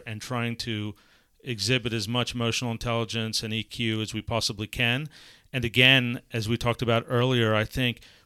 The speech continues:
really being transparent, um, and having strong communication is the key, um, and being honest. And it sounds easy, but it requires commitment and a huge difference. And I just wanna say that we're,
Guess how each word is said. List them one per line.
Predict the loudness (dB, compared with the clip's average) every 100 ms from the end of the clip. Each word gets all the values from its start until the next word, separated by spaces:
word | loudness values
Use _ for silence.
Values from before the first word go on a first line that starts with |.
| -8
really | 4 6 6 4
being | 4 2
transparent, | 0 -4 -2 -2 0 0 0 -2 -8 _ -6
um, | -4 -4 -6 -12 -20 _
and | -4
having | 0 2
strong | 0 2 0 0
communication | -2 -2 -2 2 2 2 0 -2 -4 -10 _ _
is | -6 -4
the | -4
key, | -4 -2 -2 -4 -8 _ _
um, | -4 -2 -2 -4 -8
and | -2
being | 0 0 -2
honest. | 0 0 0 0 -2 -4
And | -2
it | 0
sounds | 0 2 0
easy, | 0 0 2 2
but | 2 0
it |
requires | -2 -4 2 4 4 2 0 -4 -20 -20 -20 _
commitment | 0 4 4 2 0
and | 0 -2
a |
huge | 2 2 2
difference. | 0 0 -2 -4 -2
And | -2
I | -2
just | -2 -2
wanna | 0
say | 2 2 2
that | 0 -2
we're, | -2